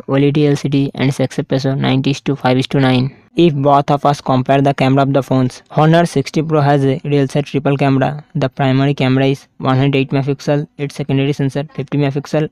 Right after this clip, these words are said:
and the third sensor two megapixel, and its front camera is fifty megapixel. Honor fifty Pro has a real set quad camera. The primary camera is one hundred eight megapixel,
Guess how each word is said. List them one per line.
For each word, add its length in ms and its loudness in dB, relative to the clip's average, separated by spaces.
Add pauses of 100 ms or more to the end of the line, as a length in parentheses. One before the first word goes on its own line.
and 180 0
the 180 -2
third 180 -4
sensor 300 -4 (100)
two 60 -4
megapixel, 540 -2 (240)
and 160 6
its 160 0
front 200 0
camera 220 2
is 80 0
fifty 280 -2
megapixel. 640 0 (220)
Honor 300 2
fifty 320 -2
Pro 180 0
has 260 2
a 280 -2
real 240 2
set 180 -2
quad 240 0
camera. 400 2 (320)
The 100 -2
primary 440 0
camera 320 2
is 180 -2 (160)
one 220 2
hundred 180 2
eight 160 0
megapixel, 560 -2